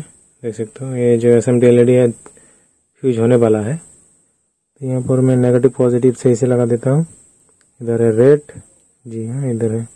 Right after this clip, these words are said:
पॉजिटिव, इधर है negative। तो चलिए, बिजली में लगाते हैं। तो लगाने से पहले यहाँ पर से मैं बिजली को,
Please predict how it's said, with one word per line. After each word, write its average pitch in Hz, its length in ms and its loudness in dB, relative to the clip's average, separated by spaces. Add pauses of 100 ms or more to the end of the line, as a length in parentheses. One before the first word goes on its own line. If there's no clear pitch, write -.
(720)
पॉजिटिव, 123 400 -4
इधर 117 260 -2
है 117 80 -2
negative। 110 480 -2
तो - 1120 -20
चलिए, 131 260 0
बिजली 127 260 4
में 139 100 4
लगाते 131 380 0
हैं। 147 160 -4
तो - 1000 -20
लगाने 127 320 0
से 143 160 2
पहले 139 300 2
यहाँ 135 180 0
पर 135 160 -2
से 135 120 -4
मैं 127 260 0
बिजली 123 240 0
को, 123 280 -4